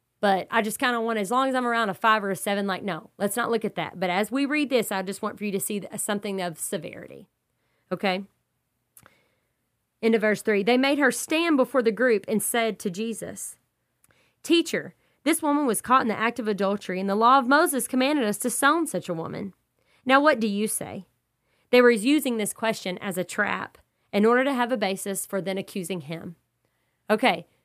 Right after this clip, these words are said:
so they find a woman that has sinned. They bring her to church, y'all. Bring her to church in front of all these people to accuse her and to embarrass her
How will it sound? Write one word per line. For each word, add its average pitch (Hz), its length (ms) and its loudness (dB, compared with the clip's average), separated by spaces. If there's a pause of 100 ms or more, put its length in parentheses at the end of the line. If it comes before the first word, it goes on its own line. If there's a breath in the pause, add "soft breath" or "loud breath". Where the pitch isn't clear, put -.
so - 140 -2
they 202 140 2
find 233 400 2
a 330 60 0
woman 285 260 -2
that 262 120 -2
has 269 120 -2
sinned. 175 420 -8 (380)
They 240 140 4
bring 247 320 2
her 214 440 0 (180)
to 240 240 2
church, - 640 0
y'all. 170 380 0 (640)
Bring 262 200 4
her 294 160 4
to 294 220 0
church - 720 -2 (960)
in 226 140 0
front 220 220 0
of 175 220 -4
all 302 380 6
these 339 320 0
people 196 640 -4 (440)
to 240 120 4
accuse 277 560 0
her 185 460 -6 (1000)
and 214 180 0
to 240 160 0
embarrass 226 720 2
her 170 500 -10